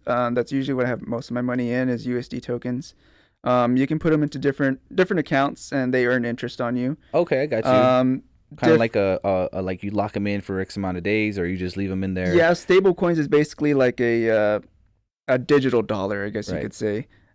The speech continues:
Speaker 1: A digital dollar, and you basically put it into the, uh, there's, there's different types of, uh, platforms out there. There's Coinbase, Voyager,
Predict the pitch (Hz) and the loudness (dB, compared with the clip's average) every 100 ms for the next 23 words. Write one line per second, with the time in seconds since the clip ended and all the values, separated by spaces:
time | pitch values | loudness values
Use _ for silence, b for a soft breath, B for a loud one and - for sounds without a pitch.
0 | - 120 135 139 127 127 113 120 113 120 | -10 -2 -2 -2 -2 0 2 2 0 -4
1 | - - 113 110 110 120 117 120 120 - | -10 -8 -6 -6 -8 -8 -2 -2 -2 -6
2 | 123 151 139 131 131 - 131 131 123 117 | -4 0 2 0 -4 -4 -2 -2 -2 -4
3 | 120 113 107 107 - 170 - _ _ _ | -2 -2 -2 -2 -4 -8 -16 _ _ _
4 | _ _ _ _ 143 135 - 175 196 214 | _ _ _ _ 0 0 0 0 2 0
5 | 175 151 135 - 123 - 113 104 104 - | 0 0 0 0 -4 0 0 2 -2 -8
6 | _ _ - - - 143 135 131 127 117 | _ _ -2 -2 0 -2 0 -2 -2 -4
7 | 113 - 135 127 123 117 117 - 120 107 | -6 -6 -4 -2 -2 -4 -4 -4 -4 -4
8 | 110 113 113 | -6 -6 -6